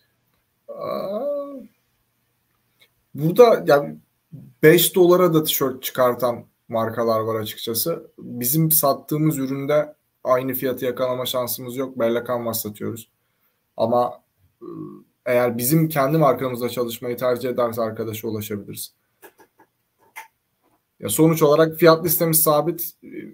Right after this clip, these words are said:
E, çok ciddi sayılarda bir sipariş gelmiyorsa biz fiyatlarda bir oynama yapmıyoruz. Çok ciddi dedim de günlük iki yüz üç yüz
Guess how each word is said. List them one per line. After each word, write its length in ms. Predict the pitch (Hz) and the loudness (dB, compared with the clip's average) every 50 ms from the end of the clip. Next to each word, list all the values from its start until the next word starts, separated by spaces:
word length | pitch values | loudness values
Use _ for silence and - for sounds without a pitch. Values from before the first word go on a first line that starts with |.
| - - | -18 -14
E, 200 | - - - - | -14 -12 -12 -8
çok 300 | - - 170 160 151 131 | -4 0 0 0 0 -2
ciddi 640 | 131 135 127 - - - - 180 185 185 180 - - | -6 -8 -8 -8 -10 -8 -4 -2 -2 -2 -4 -6 -6
sayılarda 760 | - - - 147 139 143 143 143 143 139 139 139 139 135 131 | -4 -2 0 0 2 2 4 6 6 6 6 4 0 -2 -2
bir 260 | 139 143 135 - - - | -4 -6 -8 -10 -8 -4
sipariş 540 | - - - - - 131 131 131 131 - - | -4 -2 -2 0 2 2 2 2 0 -2 -2
gelmiyorsa 800 | 147 139 139 139 135 131 120 117 110 - 143 147 151 156 - _ - - | 0 2 2 0 -2 -4 -6 -6 -4 -4 -2 -4 -4 -4 -10 _ -20 -20
biz 600 | - 160 151 165 196 131 131 123 - - - - - | -18 -16 -14 -12 -10 -8 -8 -6 -6 -8 -10 -10 -8
fiyatlarda 560 | - 135 123 117 113 127 120 120 117 117 113 | -4 -2 -2 -2 -2 -2 -2 -2 0 -2 -2
bir 40 | 117 | -4
oynama 300 | 113 110 110 110 110 107 | -4 -4 -6 -6 -6 -8
yapmıyoruz. 560 | 98 - - - - - - - - - _ _ _ _ _ _ _ _ _ _ _ _ _ _ _ _ _ _ | -8 -10 -14 -20 -20 -18 -18 -18 -18 -20 _ _ _ _ _ _ _ _ _ _ _ _ _ _ _ _ _ _
Çok 260 | - - 160 156 156 | 0 4 4 4 4
ciddi 300 | 143 135 - - 139 131 | 2 -4 -6 -6 -4 -2
dedim 220 | 135 131 135 139 135 | -2 -2 -2 -2 -4
de 60 | 123 | -6
günlük 340 | 113 117 120 127 123 104 - | -6 -8 -8 -10 -10 -12 -12
iki 220 | 113 - - 123 | -14 -12 -12 -12
yüz 160 | 113 110 110 | -12 -12 -12
üç 140 | 110 - - | -16 -14 -14
yüz 280 | 117 107 - - - | -14 -14 -14 -16 -18